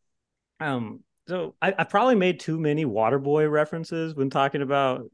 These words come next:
this offensive system, but, like, when did you have your Mister Pat Coach Klein moment? You know, did you,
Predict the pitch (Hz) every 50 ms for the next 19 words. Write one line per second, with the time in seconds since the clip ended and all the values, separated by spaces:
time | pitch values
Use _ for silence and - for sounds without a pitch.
0 | _ _ - 147 151 - 165 147 156 - 156 151 156 156 165 147 143 - 147 147
1 | 147 147 - 170 165 160 156 131 147 - 147 151 139 107 113 139 165 196 202 220
2 | 185 180 202 175 147 147 160 165 151 156 135 139 151 - - 135 127 131 - -
3 | 151 143 147 - - 156 147 143 143 - - 170 156 147 151 147 135 120 120 127
4 | 123 - 143 139 135 139 135 131 127 131 131 135 147 147 147 147 151 143 127 131
5 | 135 156 160 160 156